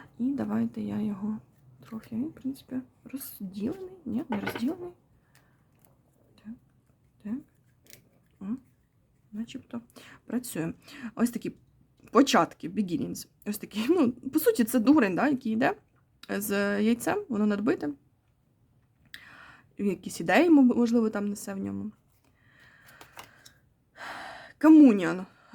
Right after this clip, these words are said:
Це, мабуть, що, як, типу, community union, да, те, що, а, т-, таке слово, типу, ну, складно перекласти, мабуть, що буде, тому що це, е, в-, м, е, ком'юніті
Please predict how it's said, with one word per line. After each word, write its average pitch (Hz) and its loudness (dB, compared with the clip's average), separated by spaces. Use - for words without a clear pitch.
Це, 285 -2
мабуть, 277 4
що, 233 4
як, 208 2
типу, 208 -6
community 226 6
union, 160 4
да, 208 2
те, 208 -4
що, 185 -8
а, 180 -4
т-, - -4
таке 208 -6
слово, 262 6
типу, 190 -2
ну, 190 -2
складно 175 -4
перекласти, 190 -2
мабуть, 185 -2
що - -10
буде, 185 -4
тому 202 -6
що 175 -6
це, 180 -4
е, 170 -2
в-, - -6
м, 95 -6
е, - -12
ком'юніті 226 4